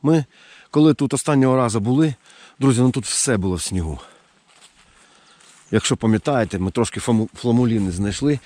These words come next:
ну ось на цих пнях. І вони були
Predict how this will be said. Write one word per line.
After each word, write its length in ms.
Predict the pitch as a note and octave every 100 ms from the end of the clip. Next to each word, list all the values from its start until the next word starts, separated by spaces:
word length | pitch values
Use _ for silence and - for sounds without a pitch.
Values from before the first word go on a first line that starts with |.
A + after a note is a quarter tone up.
| - -
ну 160 | - C#3+
ось 180 | F#2 -
на 80 | G#2
цих 340 | - - - _ _ _ - _
пнях. 440 | A2 A2 F2 - - - - _ - - -
І 60 |
вони 260 | G2+ D3 G3+
були 300 | D#3 D#3